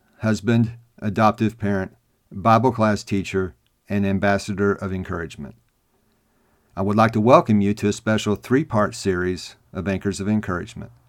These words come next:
For those of you who are regular listeners to this podcast, you might recognize a pattern that I use on a regular basis. Here's a little behind-the-scenes look at how these episodes are created.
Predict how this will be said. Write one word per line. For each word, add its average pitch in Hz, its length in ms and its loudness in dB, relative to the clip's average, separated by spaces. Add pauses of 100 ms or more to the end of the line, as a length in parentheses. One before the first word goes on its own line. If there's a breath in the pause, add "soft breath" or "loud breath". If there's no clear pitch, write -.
(960 soft breath)
For 143 160 4
those 180 260 6
of 139 120 2
you 139 180 6
who 117 100 4
are 117 120 6
regular 110 340 4
listeners 104 440 0
to 95 100 -12
this 92 200 -4
podcast, 95 840 -6 (320)
you 113 160 4
might 131 280 6
recognize 113 680 2
a 98 80 -2
pattern 110 500 -2
that 101 160 0
I 98 140 2
use 98 400 -2
on 92 160 -8
a 85 80 -12 (120)
regular 98 520 -4
basis. - 560 -12 (760)
Here's 151 200 2
a 151 40 0
little 135 220 4
behind-the-scenes 104 720 0
look 98 240 -2
at - 60 -12
how 110 260 -2
these 104 220 -2
episodes 82 720 -10 (160)
are 90 120 -8
created. 85 520 -8